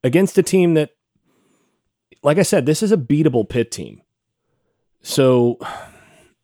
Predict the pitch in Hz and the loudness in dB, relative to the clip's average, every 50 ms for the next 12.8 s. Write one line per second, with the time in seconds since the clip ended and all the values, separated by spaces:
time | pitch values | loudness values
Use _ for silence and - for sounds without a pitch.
0 | _ _ _ _ _ - 151 135 123 120 156 175 - 160 170 180 - 185 156 180 | _ _ _ _ _ -6 -4 -4 -2 -2 -2 -2 0 0 -2 -2 0 0 -2 -2
1 | - - - 190 185 - - - 151 135 120 120 127 113 - - - 135 143 147 | -2 -2 -4 -4 -4 -4 -4 -2 0 0 0 -2 -2 -6 -6 -8 -6 -4 -2 -2
2 | 143 139 131 - 127 120 123 127 131 127 127 110 - - 110 117 135 120 - - | -4 -6 -10 -10 -6 -2 -2 0 0 0 -2 -2 -6 -10 -8 -6 -6 -6 -4 -4
3 | 151 160 151 147 143 131 - - - 143 143 139 123 107 104 101 - - 113 123 | -4 -4 -2 -2 -2 -2 -2 -2 0 0 0 0 0 -2 -4 -4 -8 -10 -6 -4
4 | 131 123 - - - 143 127 131 127 - - 135 - 131 123 117 113 110 - - | -4 -4 -4 -8 -8 -6 -6 -6 -6 -6 -6 -4 -2 -2 0 0 -2 -2 -2 -4
5 | 151 123 120 135 160 127 160 208 240 - - - 277 302 294 226 208 180 - 185 | -4 -2 -2 -2 -2 0 0 0 0 -2 -4 -4 -2 -2 -2 -2 -4 -6 -8 -10
6 | - - _ _ _ _ _ _ _ _ _ _ _ _ _ _ - 139 143 143 | -12 -14 _ _ _ _ _ _ _ _ _ _ _ _ _ _ -4 -2 0 2
7 | 156 156 156 160 170 - - - 180 170 165 160 156 - _ _ _ _ _ _ | 2 2 4 4 2 2 2 2 2 2 2 2 0 -4 _ _ _ _ _ _
8 | _ _ - 135 - 233 160 131 123 120 131 139 147 147 143 151 151 143 - - | _ _ -20 -20 -10 -6 -4 -2 0 0 0 0 0 0 0 0 0 -2 -4 -4
9 | - 156 151 143 135 123 110 120 117 131 127 120 135 123 110 120 123 117 - - | -4 -2 0 0 0 -2 -4 -2 -2 -2 0 0 -2 -4 -4 -4 -6 -8 -8 -6
10 | - 120 113 95 71 73 95 110 120 120 117 113 127 131 - 151 139 123 131 123 | -4 -2 -2 -4 -6 -10 -6 -4 -4 -2 0 0 -2 -2 -2 -4 -4 -4 -4 -4
11 | 127 120 - - 127 139 127 113 107 - - 127 127 131 - - 123 - - - | -4 -4 -2 -2 0 0 0 0 -2 -4 -6 -4 -4 -4 -4 -6 -10 -12 -6 -2
12 | - 190 175 - - 151 131 110 - - 120 113 110 107 107 - | -2 -2 -2 -2 -2 -2 -2 -4 -4 -4 -2 -2 -2 -4 -6 -8